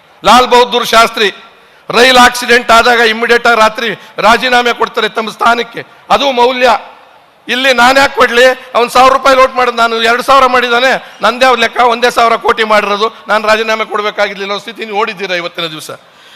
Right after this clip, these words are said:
ಅಂದ್ರೆ ವಲ್ಲಭಾಯ್ ಪಟೇಲ್, ಜಯಪ್ರಕಾಶ್ ನಾರಾಯಣ್, ಅಣ್ಣಾ ಹಜಾರೆ, ಅದೆಲ್ಲಕ್ಕಿಂತ ಹನ್ನೆರಡನೇ ಶತಮಾನದ, ಈಗ ಹೇಳ್ತೀನಿ, ಬಸವಣ್ಣನವರ ಸಾಮಾಜಿಕ ಕ್ರಾಂತಿಯಾಗಬೇಕು. ಅವತ್ತೇ ಹೇಳಿದ್ದಾರೆ ಸಾಮಾಜಿಕ ಕ್ರಾಂತಿ ಅಂದ್ರೆ ಜಾತಿ ಬೇಡ, ಮೌಢ್ಯ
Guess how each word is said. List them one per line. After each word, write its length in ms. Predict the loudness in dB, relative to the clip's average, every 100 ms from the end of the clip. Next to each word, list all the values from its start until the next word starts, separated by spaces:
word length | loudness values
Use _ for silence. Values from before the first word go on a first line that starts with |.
| -20 -6
ಅಂದ್ರೆ 260 | -2 2 2
ವಲ್ಲಭಾಯ್ 440 | 2 2 2 2
ಪಟೇಲ್, 440 | 0 -2 0 -2 -6 -18 -12 -4
ಜಯಪ್ರಕಾಶ್ 580 | -2 -2 -2 2 0
ನಾರಾಯಣ್, 480 | 2 2 2 2 -2 -8 -6
ಅಣ್ಣಾ 300 | -4 0 2
ಹಜಾರೆ, 640 | 2 4 2 2 -2 -6 -18 -20 -20 _ _ -6
ಅದೆಲ್ಲಕ್ಕಿಂತ 720 | 0 2 2 0 0 -4 0
ಹನ್ನೆರಡನೇ 680 | 2 2 2 2 2 0 0
ಶತಮಾನದ, 640 | 0 0 2 2 2 2
ಈಗ 320 | 0 0 2
ಹೇಳ್ತೀನಿ, 300 | 0 0 -4
ಬಸವಣ್ಣನವರ 840 | 0 0 2 2 2 2 2 2 2 0 -4 -18
ಸಾಮಾಜಿಕ 760 | -2 4 4 4 4 2 2 0
ಕ್ರಾಂತಿಯಾಗಬೇಕು. 1120 | 0 2 0 2 2 4 4 4 2 2 2 2 2 -2 -10 -20 -20 -10 0
ಅವತ್ತೇ 400 | 4 4 2 4
ಹೇಳಿದ್ದಾರೆ 540 | 4 4 4 2 2
ಸಾಮಾಜಿಕ 520 | 0 2 2 0 -2
ಕ್ರಾಂತಿ 560 | -8 0 0 0 -8 -14 -16 _ _ _ _
ಅಂದ್ರೆ 220 | -4 -2
ಜಾತಿ 440 | 2 2 2 2 0
ಬೇಡ, 260 | 2 4
ಮೌಢ್ಯ 520 | 4 4 2 0 2